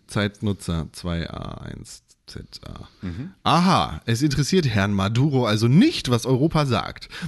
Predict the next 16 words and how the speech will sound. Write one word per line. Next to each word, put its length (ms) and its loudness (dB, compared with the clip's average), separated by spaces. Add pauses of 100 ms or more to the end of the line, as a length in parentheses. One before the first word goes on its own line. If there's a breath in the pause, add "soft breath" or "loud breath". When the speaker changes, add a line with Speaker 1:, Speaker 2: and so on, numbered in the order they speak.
Speaker 1:
Was 200 2
auch 120 -2
immer 300 2
man 180 0
von 160 0
der 100 2
derzeitigen 580 2
Mode 360 6
großkotzig 680 2
populistischer 640 0
Despoten 500 0
auf 140 2
der 140 2
Welt 160 2
halten 300 2
mag, 280 -2